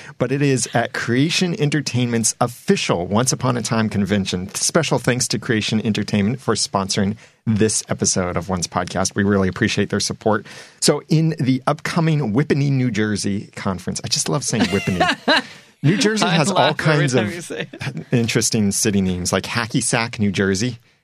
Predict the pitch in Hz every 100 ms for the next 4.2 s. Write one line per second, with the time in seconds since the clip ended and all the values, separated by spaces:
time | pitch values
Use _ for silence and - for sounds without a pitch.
0 | _ 120 107 95 127 127 98 87 - 113
1 | 95 95 85 87 95 - _ _ - 107
2 | 95 92 - _ _ - 107 110 110 107
3 | 104 101 98 92 98 95 107 - 101 101
4 | - -